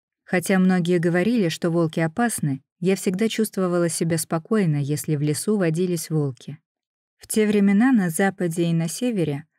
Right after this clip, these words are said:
можно было, заночевав под открытым небом, слушать, как горы и леса поют, поют, поют всю ночь. Но даже там век винтовок с оптическим прицелом,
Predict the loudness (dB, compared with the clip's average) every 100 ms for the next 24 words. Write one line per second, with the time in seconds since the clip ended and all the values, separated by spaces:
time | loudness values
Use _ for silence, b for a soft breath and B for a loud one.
0 | _ _ -2 2 0 2 2 0 0 0
1 | -2 -2 -2 -2 -4 -4 -4 -2 -4 -2
2 | 0 2 2 0 -2 -2 -4 -4 -4 -4
3 | -8 -8 -6 -6 -2 -2 0 0 0 -2
4 | -4 -6 -4 -6 -4 -8 -10 _ _ _
5 | _ _ -4 -2 -2 -4 -8 _ _ _
6 | _ -2 -2 -2 -6 -4 0 2 0 -6
7 | -16 _ _ _ _ _ _ _ _ _
8 | _ 2 4 2 2 -2 0 2 2 2
9 | 0 0 0 0 0 0 -2 -4 -2 -2
10 | -2 -2 -2 -2 -4 -4 -2 0 -2